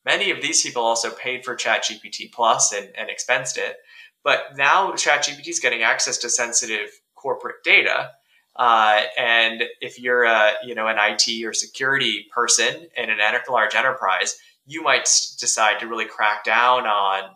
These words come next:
those generative A I system adoption within your organization,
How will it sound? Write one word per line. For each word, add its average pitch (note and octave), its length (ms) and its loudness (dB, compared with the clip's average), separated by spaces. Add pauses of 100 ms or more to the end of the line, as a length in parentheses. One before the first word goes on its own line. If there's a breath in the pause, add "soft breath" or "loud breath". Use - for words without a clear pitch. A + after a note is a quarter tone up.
(120)
those A2 140 -10
generative G#2+ 420 -2
A G2+ 160 4
I G2 480 2
system - 460 2
adoption F#2+ 580 -2
within G#2 320 -12
your G#2 160 -12
organization, C3+ 640 -6